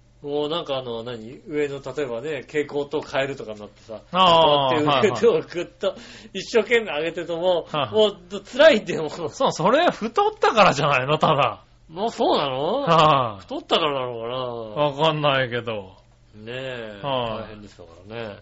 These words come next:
Speaker 2: ねえ、続いて、何話のよしおとめさん。
Speaker 1: ありがとうございます。
Speaker 2: 肩こりは腰痛どっちですが、
Speaker 1: うん。
Speaker 2: 肩こりです。
Speaker 1: はい。
Speaker 2: 四十肩かな？
Speaker 1: うん、そうですね。<laughs> 四十肩かもしれないですね。
Speaker 2: いや、二十代だからそんなことないね。
Speaker 1: 四十肩ですね。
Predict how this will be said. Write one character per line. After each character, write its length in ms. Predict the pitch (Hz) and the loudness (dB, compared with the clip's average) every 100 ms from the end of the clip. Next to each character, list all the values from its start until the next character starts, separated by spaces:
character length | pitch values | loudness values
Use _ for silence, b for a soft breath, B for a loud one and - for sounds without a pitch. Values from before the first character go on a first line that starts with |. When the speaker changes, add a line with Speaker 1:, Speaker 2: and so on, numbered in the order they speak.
| _ _ - | _ _ -8
Speaker 2:
ね 240 | 175 185 | -2 -2
え、 40 | 151 | -2
続 220 | 170 196 | -4 -4
い 60 | 190 | -2
て、 100 | 185 | -2
何 180 | 180 180 | -2 0
話 140 | 175 | 0
の 100 | 175 | 0
よ 220 | 175 165 | 0 -2
し 100 | 151 | -2
お 60 | 160 | -4
と 80 | 151 | -4
め 80 | |
さ 140 | 135 139 | -2 0
ん。 20 | |
Speaker 1:
あ 100 | 127 | 0
り 40 | 117 | 0
が 60 | |
と 0 | |
う 40 | 104 | -2
ご 20 | 143 | -2
ざ 20 | |
い 40 | |
ま 200 | 160 160 | -2 -2
す。 140 | 143 - | -4 -4
Speaker 2:
肩 240 | 175 175 | -2 -2
こ 100 | 214 | 0
り 100 | 202 | 2
は 180 | 185 165 | 4 4
腰 180 | 156 156 | 4 0
痛 180 | 160 156 | -2 0
ど 120 | 185 | 0
っ 40 | |
ち 140 | 175 165 | -2 -4
で 120 | 131 | -4
す 120 | 120 | -2
が、 140 | 139 156 | 0 2
Speaker 1:
う 40 | |
ん。 20 | |
Speaker 2:
肩 240 | - 175 240 | 2 4 4
こ 100 | 233 | 4
り 100 | 202 | 2
で 200 | 208 208 | 2 2
す。 200 | - - | 0 -2
Speaker 1:
は 120 | 185 | -2
い。 120 | 143 _ b b b b b _ _ _ | -2 _ b b b b b _ _ _
Speaker 2:
四 160 | - 139 | -14 -8
十 140 | 143 | -4
肩 160 | 131 95 | -4 -6
か 80 | |
な？ 200 | 92 151 - _ | -8 -10 -10 _
Speaker 1:
う 100 | 131 139 | -14 -6
ん、 40 | |
そ 140 | 135 | 0
う 80 | 165 | 0
で 20 | |
す 80 | 113 | 0
ね。 220 | 147 151 | -2 -2
<laughs> 20 | 175 | -4
四 140 | 175 | 0
十 100 | 220 | 2
肩 180 | 185 135 | 4 2
か 60 | |
も 80 | 117 | -4
し 80 | 113 | -6
れ 60 | 113 | -12
な 60 | |
い 20 | 107 | -14
で 40 | |
す 20 | |
ね。 240 | 127 170 175 _ b b b b | -6 -6 -6 _ b b b b
Speaker 2:
い 40 | 156 | -4
や、 60 | |
二 200 | 147 143 | -2 -2
十 180 | 151 175 | -4 0
代 100 | 147 | 0
だ 80 | 104 | 0
か 60 | 95 | -8
ら 60 | |
そ 120 | 98 | -10
ん 40 | 139 | -4
な 60 | |
こ 100 | 127 | -4
と 100 | 107 | -4
な 120 | 90 87 | -10 -14
い 60 | |
ね。 160 | 107 139 | -6 -4
Speaker 1:
四 160 | - 269 | -4 -4
十 120 | 285 | 2
肩 180 | 202 139 | 2 2
で 60 | |
す 100 | 113 | -2
ね。 220 | 123 160 | -2 -2